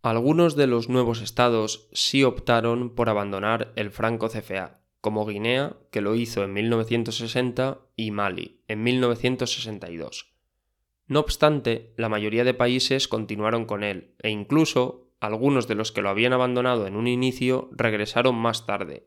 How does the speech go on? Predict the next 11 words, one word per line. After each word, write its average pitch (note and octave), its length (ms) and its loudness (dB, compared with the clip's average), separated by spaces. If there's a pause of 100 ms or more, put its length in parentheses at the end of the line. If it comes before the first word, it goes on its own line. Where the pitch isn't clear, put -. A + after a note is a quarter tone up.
como G#2 240 -2
Mali, G2+ 520 -2
que G#2+ 80 -4
volvió G#2+ 680 0
en A2 180 -2
mil B2 180 0
novecientos B2 480 0
ochenta G#2+ 340 -10
y F#2 60 -10
cuatro. F#2 360 -6 (600)
Además, B2+ 640 0